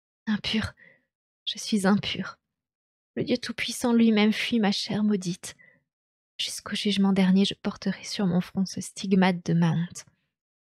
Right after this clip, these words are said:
Tous, ils la regardaient interdits.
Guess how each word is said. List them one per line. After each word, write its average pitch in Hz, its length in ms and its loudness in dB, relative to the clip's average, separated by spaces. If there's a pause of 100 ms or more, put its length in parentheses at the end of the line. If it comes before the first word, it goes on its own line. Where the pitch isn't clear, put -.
(1000)
Tous, - 420 -4 (380)
ils 175 140 2
la 185 100 4
regardaient 175 520 2
interdits. 170 560 -4